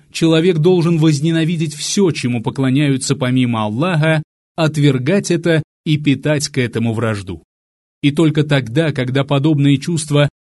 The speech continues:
найдут место в душе человека, он станет настоящим мусульманином. Он сказал также: «Они признали господами помимо Аллаха своих первосвященников и монахов,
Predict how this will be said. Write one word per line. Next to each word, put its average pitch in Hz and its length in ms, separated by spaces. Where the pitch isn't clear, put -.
найдут 151 580
место 160 400
в 127 80
душе 139 320
человека, 123 680
он 180 180
станет 202 540
настоящим 147 800
мусульманином. 95 920
Он 190 160
сказал 165 500
также: 175 540
«Они 180 280
признали 190 560
господами 170 680
помимо 151 480
Аллаха 160 600
своих 196 520
первосвященников 175 1200
и 180 80
монахов, 151 720